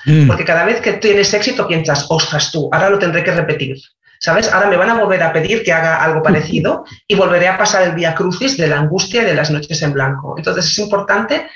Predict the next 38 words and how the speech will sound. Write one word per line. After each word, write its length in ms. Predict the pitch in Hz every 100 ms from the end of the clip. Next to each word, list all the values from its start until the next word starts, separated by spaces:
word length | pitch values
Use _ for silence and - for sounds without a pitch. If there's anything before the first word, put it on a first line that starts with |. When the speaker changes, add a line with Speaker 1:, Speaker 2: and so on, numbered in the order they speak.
| -
Speaker 2:
aceptar 520 | - 151 151 151 165 185
los 180 | 202
halagos, 640 | 190 190 185 277 - - - - - -
¿no? 280 | 185 - 160
Ver 440 | 196 190 - -
en 160 | 175 160
qué, 180 | 190 -
lo 160 | 160
que 100 | 156
decía 360 | 147 151 190 185
Guillem, 320 | 180 175 160
¿no? 80 | 165
Del 140 | 156
feedback, 480 | 151 185 151 240 -
¿no? 140 | 202
En 100 | 175
qué 80 | 185
te 80 | 190
están 280 | - 180 175
diciendo 600 | 165 190 175 170 139 135 - _ -
que 120 | 185
eres 280 | 156 156 156
bueno 480 | 175 156 180 302 - _ -
y 120 | 196
entender 640 | 175 165 160 160 302 359
que 200 | - 160
ese 180 | - -
es 100 | 165
tu 100 | 160
talento 400 | 151 135 143 175
y 80 | 143
ese 140 | 147
es 60 | -
el 80 | 160
que 80 | 139
tienes 320 | 143 131 135
que 60 | 147
mostrar. 540 | 127 - - 139 -